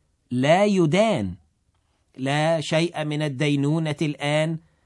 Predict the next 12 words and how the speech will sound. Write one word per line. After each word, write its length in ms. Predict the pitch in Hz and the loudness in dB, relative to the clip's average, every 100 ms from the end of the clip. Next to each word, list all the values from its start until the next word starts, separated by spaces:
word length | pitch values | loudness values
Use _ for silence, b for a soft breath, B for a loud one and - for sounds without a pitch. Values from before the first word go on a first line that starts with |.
| _ - | _ -4
على 240 | 131 139 | -2 0
الذين 560 | 131 127 120 151 170 151 | -2 -2 -2 -2 -2 -2
هم 300 | 135 151 165 | -2 -2 -4
في 160 | - | -4
المسيح 600 | 147 135 131 143 135 - | -4 -2 -2 -2 -2 -2
يسوع، 520 | 117 113 - 208 131 - _ _ _ _ _ _ | -4 -2 0 0 0 -6 _ _ _ _ _ _
لكنه 640 | 139 120 156 151 135 123 110 _ | -6 -4 -2 -2 0 -2 -4 _
يحاسب، 920 | 113 123 131 131 160 165 - 123 95 73 _ _ _ _ _ _ | -4 -4 -2 2 4 4 4 0 -2 -6 _ _ _ _ _ _
فهو 380 | - 123 151 254 | -6 2 6 6
يخلص، 800 | 220 160 123 113 127 156 - - _ _ _ _ - | 6 4 2 -2 -2 -2 -6 -12 _ _ _ _ -4
يدخل 440 | 139 110 165 220 | -4 0 2 2
السماء، 640 | 220 - 160 123 120 131 | 2 0 0 2 0 -2